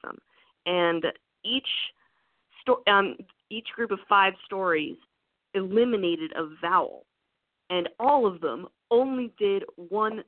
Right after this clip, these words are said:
syllable words. So you had a story that didn't use the letter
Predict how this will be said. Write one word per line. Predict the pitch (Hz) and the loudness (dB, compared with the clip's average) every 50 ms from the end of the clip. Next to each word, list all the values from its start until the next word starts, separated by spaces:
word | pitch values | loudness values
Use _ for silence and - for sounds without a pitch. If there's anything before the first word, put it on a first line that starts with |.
| _ _ - | _ _ -6
syllable | 226 208 202 202 196 196 190 180 160 | -4 -2 -2 -2 -2 -2 -4 -4 0
words. | 165 175 170 160 - - - _ _ _ _ _ _ _ _ | 0 2 2 0 -2 -4 -12 _ _ _ _ _ _ _ _
So | - 220 | -8 -6
you | 214 208 214 | -4 -2 0
had | - 196 196 | 0 0 -2
a | - - | -4 -6
story | - 285 285 262 226 196 190 185 180 170 - - | -4 2 4 4 4 4 2 0 -4 -4 0 2
that | 185 175 - _ - | 2 2 2 _ -8
didn't | 226 233 - 277 - | -10 -8 -8 -6 -4
use | 262 262 240 - | -2 -2 0 0
the | 214 | -2
letter | 202 220 226 220 214 214 | 0 2 2 2 2 0